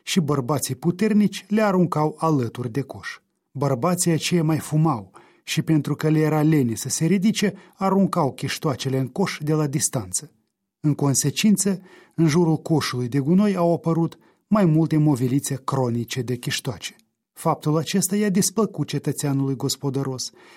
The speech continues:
care voia ca în acel coș să fie aruncate numai hârtiuțe mici, șervețele, tichete, bonuri fiscale, ambalaje de înghețată.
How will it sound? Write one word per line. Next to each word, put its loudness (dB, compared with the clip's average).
care 2
voia 2
ca -4
în 2
acel -2
coș -2
să 0
fie 0
aruncate 2
numai 4
hârtiuțe 0
mici, 2
șervețele, 0
tichete, -4
bonuri 2
fiscale, -8
ambalaje 2
de 0
înghețată. -2